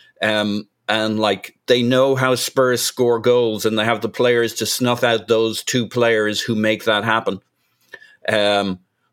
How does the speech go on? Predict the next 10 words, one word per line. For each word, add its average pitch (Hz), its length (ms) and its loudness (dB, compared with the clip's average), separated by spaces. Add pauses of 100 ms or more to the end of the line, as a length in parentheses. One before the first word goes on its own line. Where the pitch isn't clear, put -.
they're 113 140 2
so 135 360 2
equipped 123 440 0
in 107 160 0
midfield. 98 600 -2
They're 101 140 -4
so 123 380 0
equipped - 580 -4
defensively. 98 840 -4 (440)
Um, 101 380 -2